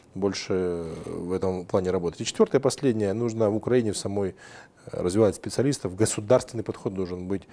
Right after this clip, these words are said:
э, к поддержке двусторонних отношений с арабскими странами, не только Ближнего Востока, и Северной Африки. Это моя позиция,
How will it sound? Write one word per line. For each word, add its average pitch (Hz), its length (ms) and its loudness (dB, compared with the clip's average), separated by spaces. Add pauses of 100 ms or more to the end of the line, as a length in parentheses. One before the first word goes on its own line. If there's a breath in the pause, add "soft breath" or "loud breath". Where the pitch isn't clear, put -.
(300 loud breath)
э, 85 220 -4
к - 140 -14
поддержке 98 640 2
двусторонних 90 580 -4
отношений 90 560 -4
с - 220 -2
арабскими 98 460 0
странами, 135 640 2
не 110 80 -2
только 104 340 0 (240 loud breath)
Ближнего 123 300 2
Востока, 110 320 2
и 92 40 4
Северной 95 460 2
Африки. - 320 -8
Это 104 140 -2
моя 98 160 0
позиция, 95 520 -2